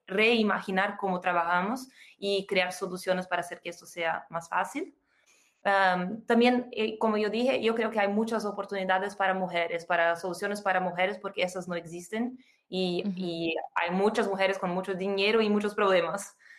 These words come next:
Speaker 2: <laughs>
Speaker 1: Am.
Speaker 2: Mujeres a emprender. Esta, este es, es, yo creo que si el mensaje,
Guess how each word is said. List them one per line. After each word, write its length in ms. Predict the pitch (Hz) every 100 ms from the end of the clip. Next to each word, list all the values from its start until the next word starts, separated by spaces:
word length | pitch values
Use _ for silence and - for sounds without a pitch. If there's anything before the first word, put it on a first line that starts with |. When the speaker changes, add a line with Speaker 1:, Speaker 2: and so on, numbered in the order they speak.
| - -
Speaker 2:
<laughs> 200 | 254 -
Speaker 1:
Am. 380 | - 180 180 175
Speaker 2:
Mujeres 420 | 226 226 262 294
a 60 | 311
emprender. 800 | 254 233 214 208 190 180 180 185 -
Esta, 400 | 226 - 247 240
este 240 | 240 240
es, 120 | 262 247
es, 160 | 262 208
yo 120 | 247
creo 160 | 254 277
que 100 | 320
si 120 | 302
el 100 | 233
mensaje, 840 | 233 233 233 254 247 277 277 -